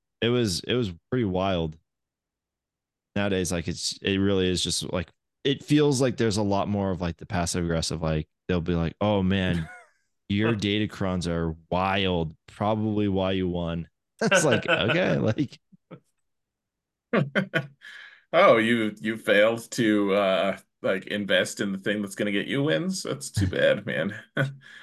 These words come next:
Speaker 3: I, uh, my, my, what was it? I don't think it was my final match. Uh, my second final match this last week was against K P sixty-seven,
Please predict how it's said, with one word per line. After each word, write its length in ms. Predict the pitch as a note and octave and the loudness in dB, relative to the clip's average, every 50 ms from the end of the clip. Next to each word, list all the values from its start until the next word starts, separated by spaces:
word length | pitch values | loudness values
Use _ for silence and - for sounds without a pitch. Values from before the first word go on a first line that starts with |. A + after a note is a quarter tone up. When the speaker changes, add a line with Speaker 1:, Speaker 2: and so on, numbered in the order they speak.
| - E3 - - _ - | -6 -6 -6 -6 _ 2
Speaker 3:
I, 180 | A2 C#3+ D3+ C#3 | 4 6 8 8
uh, 380 | C3+ C3 B2 A2 G#2+ G#2 G#2 G#2 - - _ _ _ _ _ _ _ _ _ _ _ _ _ _ _ _ _ _ _ _ _ _ - | 8 8 8 8 8 8 6 4 0 -14 _ _ _ _ _ _ _ _ _ _ _ _ _ _ _ _ _ _ _ _ _ _ 0
my, 160 | - B2+ - | 2 2 4
my, 340 | - D#3 D3 D3 C3+ B2+ B2 - _ - _ _ _ _ - | 4 4 4 4 4 2 -2 -6 _ -20 _ _ _ _ 0
what 120 | C#3 C3 | 0 0
was 120 | A2+ G#2+ | 0 0
it? 180 | A2 G2+ F#2+ - - C#3 - - | -4 -4 -4 -4 -8 -10 -8 -2
I 40 | - A2 | 0 0
don't 40 | B2 C#3 C#3 | 2 2 2
think 100 | D3+ C3+ | 2 2
it 20 | |
was 120 | B2+ A2+ G#2+ | 2 2 2
my 120 | A2 G#2+ | 0 0
final 400 | G#2+ - - G#2 G#2 G#2 G#2 G2+ | 0 0 0 0 2 2 0 0
match. 560 | G2 F2+ E2+ E2+ E2+ E2 - - - - - C#3+ | 0 0 0 0 -2 -2 -4 -6 -6 -6 -4 0
Uh, 220 | - A#2+ G#2 G2 F#2+ | 0 2 2 2 0
my 100 | G2+ G2+ | -2 -4
second 420 | G2+ - C3 A#2 A2+ - G#2+ F#2+ F#2+ | -2 0 0 0 0 -2 -6 -8 -8
final 300 | - - F#2 F2 F2 F2 | -6 -6 -4 -4 -2 -2
match 480 | F2 F2+ F2+ F#2 F#2+ - - - - | 0 0 0 -2 -4 -8 -10 -8 -4
this 260 | - G#2+ G#2+ - - A#2 | -2 -2 -2 -2 -6 -8
last 420 | G#2 G2 G2 F#2+ F#2+ G2+ - - | -6 0 2 2 2 2 0 -2
week 220 | B2 A#2 G#2+ G#2+ - | -2 -2 -2 -2 -4
was 100 | G2+ F#2 | -4 -4
against 360 | F#2+ F#2 F#2 F2+ F2+ - - | -2 -2 -2 -2 -4 -6 -8
K 200 | - - G#2 G2+ | -2 -2 -2 0
P 160 | G2+ G#2+ G#2 | 0 -2 -4
sixty-seven, 880 | G2 - G#2+ G2 - - G#2 G2+ G2+ - F2+ E2 F#2 A#2 B2 A#2+ A#2 | -4 -4 -6 -6 -6 -6 -6 -6 -2 0 0 0 0 0 -2 -2 -4